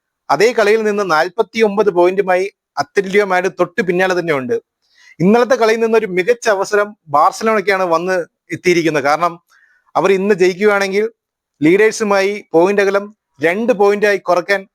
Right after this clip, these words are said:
അവർക്ക് സാധിക്കും. ഒരു മികച്ചൊരു ചാൻസ് തന്നെയാണ് ഇന്ന് അവർക്കുള്ളത്.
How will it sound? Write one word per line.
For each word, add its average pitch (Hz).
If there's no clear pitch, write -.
അവർക്ക് 160
സാധിക്കും. 147
ഒരു 175
മികച്ചൊരു 233
ചാൻസ് 208
തന്നെയാണ് 196
ഇന്ന് 190
അവർക്കുള്ളത്. 151